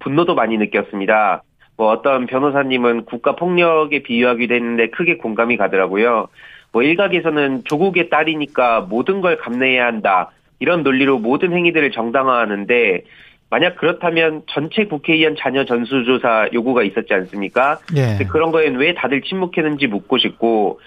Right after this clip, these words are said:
Speaker 1: 애초에 일 단계 서류 전형 통과한 건 공인 영어 성적이 우수했기 때문이고 실제 부산대에서도 표창장은 입시에 영향이 없다고도 했는데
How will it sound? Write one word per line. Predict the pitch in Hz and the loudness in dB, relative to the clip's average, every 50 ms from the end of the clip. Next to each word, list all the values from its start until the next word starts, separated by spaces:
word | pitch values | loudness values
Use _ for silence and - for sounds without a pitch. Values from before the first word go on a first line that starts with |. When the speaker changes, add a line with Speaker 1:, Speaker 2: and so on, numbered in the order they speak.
| - - - - - - - - | -20 -20 -20 -20 -20 -12 -4 -4
Speaker 1:
애초에 | 139 139 - 196 | -2 0 2 2
일 | 190 202 202 202 | 2 0 0 0
단계 | 220 208 208 185 190 180 | -2 -2 0 0 -2 0
서류 | 180 196 196 202 | 0 0 -2 0
전형 | 180 185 175 170 165 160 | 0 0 0 0 0 -2
통과한 | - 170 170 165 160 156 151 147 135 | -2 -4 -2 0 2 2 0 0 0
건 | 135 135 131 127 120 117 - _ - _ _ _ - | 0 0 0 0 -2 -4 -12 _ -20 _ _ _ -8
공인 | 127 127 156 160 147 | -4 -2 0 0 2
영어 | 131 127 139 143 | 0 2 0 0
성적이 | 143 139 135 131 131 127 113 | -2 -2 -2 0 0 0 0
우수했기 | 107 120 143 143 - 170 147 - - 131 - | 0 -2 -2 0 0 0 0 0 -4 -6 -2
때문이고 | - 120 113 110 104 95 87 90 95 95 95 87 - - - - _ - | -2 -2 0 0 -2 -2 -2 0 0 0 0 -2 -6 -10 -20 -20 _ -8
실제 | - 226 214 226 196 | -6 -2 -2 -2 -2
부산대에서도 | - 139 135 160 156 156 151 151 151 143 143 143 131 135 | -2 -4 -2 -2 -2 0 0 -2 -2 0 -2 -4 -4 -4
표창장은 | 131 - 170 - - 175 170 165 160 139 143 131 | -8 -10 -10 -4 -4 -4 -2 -2 -2 -2 -2 -2
입시에 | 117 107 104 - - 127 123 107 | -4 -4 -4 -2 0 2 2 2
영향이 | 101 107 113 117 117 107 | 2 0 0 0 0 0
없다고도 | 98 101 101 - 165 170 160 156 147 143 | 0 -2 -2 -2 -2 -2 -2 -2 -2 -2
했는데 | 135 135 135 131 113 104 101 117 123 117 101 90 69 | -2 -2 -2 -4 -4 -4 -2 -2 0 0 0 0 -2